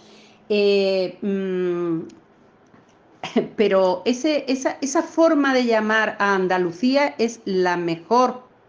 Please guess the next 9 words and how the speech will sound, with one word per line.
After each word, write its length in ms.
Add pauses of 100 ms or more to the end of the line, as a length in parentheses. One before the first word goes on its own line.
(180)
manera, 420
desde 300
su 180
punto 300
de 140
vista, 560 (400)
de 280
no 160
comprometerse 1080